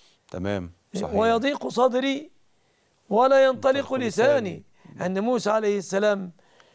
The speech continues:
Speaker 2: أمامه أخطاء كثيرة يراها من فرعون،
Speaker 1: مم.
Speaker 2: أمامه جرائم كبرى يراها من فرعون،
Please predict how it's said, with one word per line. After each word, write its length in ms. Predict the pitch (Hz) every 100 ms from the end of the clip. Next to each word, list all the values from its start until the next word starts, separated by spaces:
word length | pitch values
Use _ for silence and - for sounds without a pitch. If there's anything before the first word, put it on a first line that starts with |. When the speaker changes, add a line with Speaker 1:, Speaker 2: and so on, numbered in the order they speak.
| _ 151
Speaker 2:
أمامه 400 | 214 262 240 220
أخطاء 300 | - 311 247
كثيرة 640 | 208 202 311 254 196 175
يراها 320 | 180 226 233
من 160 | 208 175
فرعون، 480 | 202 220 240 180 156 _ _
Speaker 1:
مم. 80 | 104 160
Speaker 2:
أمامه 240 | 196 233 208
جرائم 440 | 190 233 285 226
كبرى 400 | 185 294 254 226
يراها 180 | 233 247
من 140 | 214
فرعون، 440 | 196 214 233 247